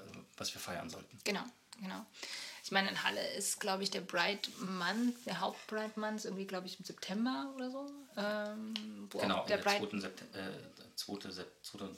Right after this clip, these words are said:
Speaker 1: zweite und dritte Septemberwoche. Mhm.
Speaker 2: Genau, genau. Ähm, ja, ich habe aber auch nicht das,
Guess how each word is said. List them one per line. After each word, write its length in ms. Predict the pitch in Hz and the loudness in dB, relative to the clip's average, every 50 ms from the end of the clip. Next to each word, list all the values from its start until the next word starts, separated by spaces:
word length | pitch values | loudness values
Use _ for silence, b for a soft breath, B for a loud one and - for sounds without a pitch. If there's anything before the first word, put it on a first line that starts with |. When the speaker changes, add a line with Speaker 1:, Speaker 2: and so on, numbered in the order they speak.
| - - | -12 -12
Speaker 1:
zweite 200 | - - 104 101 | -10 -8 -6 -6
und 100 | 92 87 90 | -6 -6 -4
dritte 140 | - 101 | -4 -4
Septemberwoche. 720 | 95 90 85 - - 92 90 90 90 85 - - - - - - - - - - | -2 -2 -4 -4 -4 -6 -6 -6 -6 -6 -8 -8 -10 -12 -16 -18 -20 -14 -10 -6
Mhm. 200 | 101 - 151 196 | -4 -2 0 4
Speaker 2:
Genau, 260 | 254 233 190 165 170 175 - - | 6 6 6 6 4 2 -2 -2
genau. 380 | - 190 185 185 180 - - - - 185 | -2 2 4 4 4 4 2 0 -2 0
Ähm, 1160 | 175 175 - 180 87 90 92 92 90 90 85 - - 87 - - - - - - - 175 156 175 196 180 | 0 2 2 2 2 0 -2 -4 -6 -6 -6 -4 -4 -4 -4 -6 -8 -10 -10 -8 -8 -8 -8 -8 -6 -4
ja, 320 | 170 160 170 180 165 180 - - - | -2 -2 -2 -2 -2 -4 -6 -8 -6
ich 220 | 202 - - - - | -4 -4 0 2 4
habe 180 | - 185 180 | 4 6 6
aber 160 | 175 - - | 6 6 4
auch 140 | - - - | 4 4 4
nicht 220 | 190 185 - - - | 2 2 2 0 0
das, 260 | - - - - | -2 -2 -4 -4